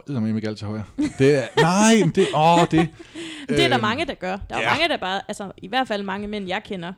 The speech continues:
Speaker 2: de sidder bare, "Dut, dut, dut", de tager alle, ikke? Og så sorterer de dem bagefter.
Speaker 1: Ja.
Speaker 2: Ja.
Speaker 1: Det tror jeg, der er mange, der gør.
Speaker 2: Ja.
Speaker 1: Øhm, men, mm, jeg ved ikke rigtigt, altså,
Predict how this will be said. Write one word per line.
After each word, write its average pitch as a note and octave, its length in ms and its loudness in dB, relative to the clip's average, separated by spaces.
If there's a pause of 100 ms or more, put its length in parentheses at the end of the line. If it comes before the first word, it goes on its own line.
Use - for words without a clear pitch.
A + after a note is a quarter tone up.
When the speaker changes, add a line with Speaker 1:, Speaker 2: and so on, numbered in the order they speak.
(160)
Speaker 2:
de A#3 100 -4
sidder B3 200 -4
bare, E3+ 260 -8
"Dut, C4+ 180 -10
dut, G#3 100 -10
dut", G3+ 140 -10
de B3 80 -12
tager A#3 220 -6
alle, F#3 300 -8 (300)
ikke? G#3 200 -8
Og G3 80 -6
så A#3 100 -4
sorterer A3 300 -6
de F#3+ 100 -10
dem F#3 140 -12
bagefter. F#3+ 420 -14 (360)
Speaker 1:
Ja. C#3+ 100 -2 (640)
Speaker 2:
Ja. - 120 -16 (360)
Speaker 1:
Det A3+ 100 2
tror D3 140 2
jeg, B2 60 0
der A2+ 40 -2
er G#2 40 0
mange, G2 160 -4
der - 60 -18
gør. - 220 -20
Speaker 2:
Ja. A#3+ 120 -10 (460)
Speaker 1:
Øhm, G2 560 -8 (1040)
men, B2+ 540 -6 (1000)
mm, A2+ 840 -14 (400)
jeg A#2 140 -10
ved C3+ 60 -8
ikke D#3+ 140 -8
rigtigt, - 280 -10
altså, B2 220 -4